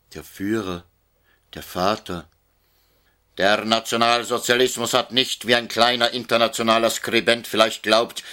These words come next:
am vierten Februar das Außenministerium in Deutschland erobert,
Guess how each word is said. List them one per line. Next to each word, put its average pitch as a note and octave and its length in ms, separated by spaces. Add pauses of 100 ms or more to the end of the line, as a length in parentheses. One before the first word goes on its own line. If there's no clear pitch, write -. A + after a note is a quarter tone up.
(120)
am A2 200
vierten B2+ 560
Februar C3+ 720
das B2 260
Außenministerium C3+ 1000
in C3 120
Deutschland B2+ 420
erobert, B2 560